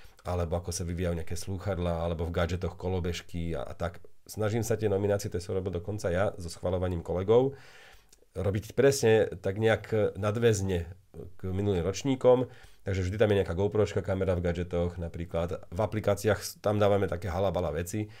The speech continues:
ale tiež sledujem, či chcete radšej ovládanie možno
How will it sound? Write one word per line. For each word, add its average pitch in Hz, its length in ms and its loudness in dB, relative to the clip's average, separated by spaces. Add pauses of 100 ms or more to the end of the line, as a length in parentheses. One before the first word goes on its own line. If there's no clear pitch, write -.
(180)
ale 104 160 0
tiež 120 440 2
sledujem, 95 680 2
či 98 240 -4
chcete 95 280 -2
radšej 90 380 -2 (500)
ovládanie 92 560 2
možno 87 640 2